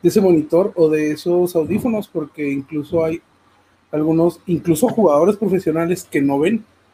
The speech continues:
entonces también tenemos ese cierto, esa cierta responsabilidad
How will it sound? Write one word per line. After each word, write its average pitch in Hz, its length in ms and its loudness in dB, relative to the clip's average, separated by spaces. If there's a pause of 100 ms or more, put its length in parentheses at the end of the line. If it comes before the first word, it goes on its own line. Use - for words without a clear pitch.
(100)
entonces 139 580 -12 (400)
también 147 320 0
tenemos 165 420 -2
ese 170 220 0
cierto, 160 1040 2
esa 151 160 -14
cierta 180 300 -2
responsabilidad 170 720 -4